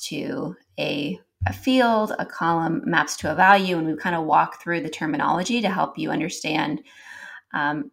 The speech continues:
how things map between each other. And so we wanna start from the basis of what you already know and build on that to help you get,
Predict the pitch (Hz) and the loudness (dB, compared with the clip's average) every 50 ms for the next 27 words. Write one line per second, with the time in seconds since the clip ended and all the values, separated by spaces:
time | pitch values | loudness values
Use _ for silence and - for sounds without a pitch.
0 | _ - - 277 302 294 294 262 233 202 - 185 175 170 - 180 - - 330 311 | _ -2 4 4 4 6 6 4 2 4 6 4 4 4 4 -2 -2 0 0 0
1 | 311 311 - - - - 143 147 - - 202 180 180 175 185 190 185 185 - 202 | 0 0 0 0 2 2 0 0 0 2 2 2 2 4 2 2 2 2 4 4
2 | 175 147 - - 170 170 151 143 160 156 - 175 160 - 170 147 160 - - - | 4 4 4 0 -2 -2 -2 -2 -2 -4 -4 -6 -6 -6 -4 -2 -2 -2 -2 -2
3 | - - - 151 160 175 196 208 220 240 254 262 247 190 156 160 - - 151 151 | -2 0 0 2 2 2 2 2 2 2 4 4 4 4 2 0 0 0 -2 -2
4 | 143 143 139 143 143 143 139 139 - - - 190 190 175 - - - - - - | -2 -2 -2 -2 -2 -2 -2 -4 -4 -6 -6 -4 -2 -2 -4 -4 -4 -4 -4 -4
5 | - - - - | -4 -6 -10 -14